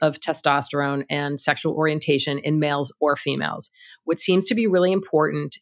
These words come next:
is prenatal exposure to androgens. And here, there is a relationship between sexual orientation and prenatal exposure to androgens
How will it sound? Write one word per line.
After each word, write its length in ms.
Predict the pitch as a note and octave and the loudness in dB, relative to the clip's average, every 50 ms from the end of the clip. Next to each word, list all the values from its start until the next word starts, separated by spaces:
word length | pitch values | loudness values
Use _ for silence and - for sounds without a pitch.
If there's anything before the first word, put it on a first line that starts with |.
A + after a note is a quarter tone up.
| - | -2
is 340 | D#3+ D#3 D#3 D3+ D3+ D3 D3+ - _ | 0 2 2 2 0 -2 -6 -12 _
prenatal 840 | - - - G#3 A3 A#3 A3 G3+ E3 D#3+ D#3 D#3 D#3 D3+ D3+ D3+ - _ | -8 0 4 4 6 6 6 6 4 4 4 2 2 2 2 0 -2 _
exposure 800 | - D#3+ - - - - D3+ D3+ D3+ C#3+ D3+ D3 D3 D3 C#3+ - - - | -4 -2 -2 -2 -2 0 2 2 2 2 2 0 0 0 -2 -4 -6 -4
to 140 | - D#3 D#3 - - | -4 -4 -2 0 2
androgens. 720 | F3 G3+ A3 G3+ D#3+ D3+ - - - - - - - - _ _ - - - - - - - _ _ _ _ _ _ _ _ - | 2 4 4 4 2 0 -2 -2 -4 -4 -6 -8 -10 -12 _ _ -20 -20 -20 -20 -20 -20 -20 _ _ _ _ _ _ _ _ 0
And 540 | F3 F#3 F3+ F3 F3 F3 F3 F3 E3+ F3+ - - _ _ _ _ _ _ _ _ _ _ _ _ _ _ | 2 2 4 4 4 4 4 4 2 2 -2 -6 _ _ _ _ _ _ _ _ _ _ _ _ _ _
here, 720 | - - - - B3 C4 C#4 C#4 C#4+ D4 D4 C#4 - - _ _ | -10 -6 -2 2 4 4 6 6 6 4 4 2 0 -4 _ _
there 300 | - - F#3+ F#3 F#3 - - | 2 4 6 6 6 4 4
is 200 | - A#3 C#4 C#4 | 4 6 6 6
a 80 | D#4 C#4 | 6 6
relationship 760 | A3+ G3+ E3 E3 D#3 C#3+ - D3 B2+ - - D3+ F#3+ - - - _ | 6 6 6 6 4 2 0 -2 -2 0 0 0 0 0 -6 -6 _
between 400 | - E3 - - F3+ D#3+ D#3+ D#3+ | 0 0 0 0 0 0 0 -2
sexual 400 | - - D#3 D#3 - - F3+ E3+ - | 0 0 0 0 0 -2 -2 -2 0
orientation 800 | - E3+ E3+ E3+ E3+ F3 E3+ - D#3 D3 C#3+ - D3+ D3 D3 D3 | 2 2 2 2 2 0 2 2 2 2 2 2 0 -2 -2 -2
and 180 | - D3+ D#3+ | -2 -2 -2
prenatal 540 | D#3+ - - F#3 F3+ F3 E3+ D#3+ D#3 D#3+ D#3 | -2 0 2 2 4 4 4 4 2 2 0
exposure 540 | - F3 D#3 - - - D3+ D#3 D3 D#3 D3 | 0 -2 -4 -4 -2 0 0 0 0 0 -4
to 160 | - D3+ - | -4 -4 -2
androgens 600 | - D3+ D3+ D3 D#3 D#3 D3 D3+ D3 D3 D3+ C#3+ | 0 0 0 0 0 0 0 0 -2 -2 -2 -6